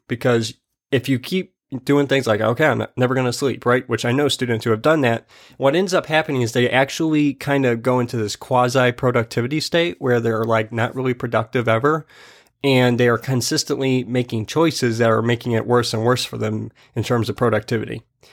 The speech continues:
You know, I, I know a student where it was like they wore it like a badge of honor that they never ever slept.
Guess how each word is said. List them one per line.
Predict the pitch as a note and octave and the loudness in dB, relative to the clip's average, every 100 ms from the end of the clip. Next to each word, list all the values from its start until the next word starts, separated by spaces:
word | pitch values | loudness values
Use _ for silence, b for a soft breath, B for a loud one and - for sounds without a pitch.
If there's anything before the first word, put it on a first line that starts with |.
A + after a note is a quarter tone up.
| b | b
You | A#2 | 0
know, | A2+ A2+ | 0 2
I, | B2+ B2+ | 0 0
I | C3 | 2
know | B2+ A#2 | 2 2
a | |
student | A2+ - B2+ B2 | 0 0 -2 -2
where | A#2+ A#2 A2+ G#2+ b b b b b _ _ C#3 A2+ - - | 0 2 2 0 b b b b b _ _ -20 -20 -20 -4
it | C3 | 0
was | B2 B2 | 0 2
like | A#2+ A#2 | 0 2
they | B2 | 2
wore | C3+ C3+ | 4 4
it | B2 | 2
like | B2 | 0
a | A#2 | 2
badge | B2 B2+ A#2 | 4 2 2
of | A#2 | 2
honor | B2+ C3 A2 | 2 2 -2
that | A#2 | -4
they | - A2 | -4 -2
never | A2+ C3 B2+ A2+ | 0 2 2 0
ever | B2 A2 | 0 0
slept. | - C3+ C3 A2 - - | -2 0 2 2 -2 -20